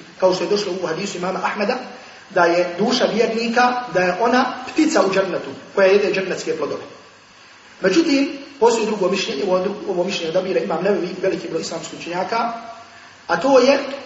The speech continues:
da duša ostaje u kaburu, ostaje u tijelu. Međutim, uzvišeni Allah, tabaraka wa ta'ala, kao što je došlo u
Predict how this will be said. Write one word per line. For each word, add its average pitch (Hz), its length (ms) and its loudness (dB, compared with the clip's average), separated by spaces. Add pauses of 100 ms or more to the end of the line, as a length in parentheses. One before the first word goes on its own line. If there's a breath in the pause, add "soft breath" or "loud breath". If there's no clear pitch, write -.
(160)
da 185 480 2 (720)
duša 277 400 4 (100)
ostaje 254 280 4
u 175 60 2
kaburu, 208 280 2 (480)
ostaje 202 260 2
u 170 60 -2
tijelu. 165 280 -4 (800 loud breath)
Međutim, 226 400 0
uzvišeni 214 420 -2
Allah, 220 260 0
tabaraka 185 380 0
wa 165 100 0
ta'ala, 190 320 0
kao 160 140 0
što 160 100 -4
je 160 60 -2
došlo 180 240 -4
u 147 180 -8